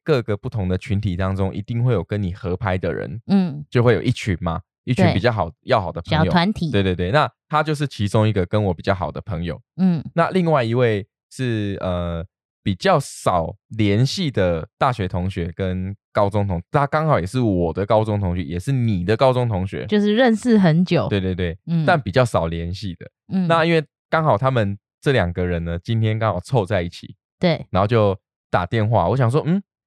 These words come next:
Speaker 1: 呃，怎么突然两个人打电话给我？”
Speaker 2: 嗯。
Speaker 1: 然后就问他们说，“啊，你们打电话来是要有，有什么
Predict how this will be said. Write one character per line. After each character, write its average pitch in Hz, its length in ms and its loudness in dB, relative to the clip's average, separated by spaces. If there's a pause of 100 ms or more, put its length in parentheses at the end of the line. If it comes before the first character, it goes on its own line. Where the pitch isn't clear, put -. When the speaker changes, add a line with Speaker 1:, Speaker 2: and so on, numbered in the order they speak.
(120)
Speaker 1:
呃， 135 320 4
怎 - 160 0
么 117 80 2
突 175 220 0
然 139 160 4
两 98 140 -2
个 98 100 -2
人 98 140 0
打 95 180 -2
电 127 120 2
话 127 180 4
给 90 200 -2
我？” 98 260 2 (140)
Speaker 2:
嗯。 165 320 0
Speaker 1:
然 - 20 -2
后 107 80 2
就 135 120 2
问 147 100 6
他 139 60 4
们 123 80 2
说 123 100 0
，“啊， 151 120 2
你 139 80 2
们 90 200 -2 (200)
打 92 120 0
电 120 160 0
话 123 120 2
来 87 240 -2
是 95 540 -6 (120)
要 98 260 0 (380)
有， 95 160 -4
有 95 180 0
什 113 160 -4
么 85 540 -4